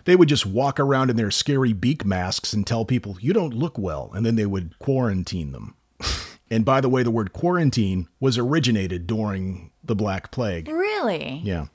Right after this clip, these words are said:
Speaker 1: So you'd wake up in the morning and you'd look outside and you'd see that the pile of bodies got higher
Speaker 2: Sure.
Speaker 1: every day. This went on for four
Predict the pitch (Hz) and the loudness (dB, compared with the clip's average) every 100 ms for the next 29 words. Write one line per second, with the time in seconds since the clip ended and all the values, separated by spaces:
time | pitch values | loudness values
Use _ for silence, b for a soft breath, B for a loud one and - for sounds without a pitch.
0 | _ - 226 220 165 185 226 226 185 151 | _ 2 6 6 6 2 2 2 4 6
1 | 147 143 143 123 104 113 135 135 120 - | 6 4 4 2 2 0 0 0 0 -2
2 | 104 107 107 107 92 92 95 98 92 - | 0 0 0 -2 -4 -6 -8 -8 -6 -2
3 | 120 117 - 107 95 98 110 120 95 110 | -2 -2 -2 -6 -6 -4 -2 -2 -2 -2
4 | 135 135 101 104 87 95 90 95 123 - | 0 0 -2 -2 -2 -2 -4 -4 -8 -8
5 | 104 117 135 151 120 107 113 123 131 131 | -2 2 4 4 4 2 0 -2 0 0
6 | 127 95 - - 160 147 147 147 | -2 -4 -12 0 2 4 4 2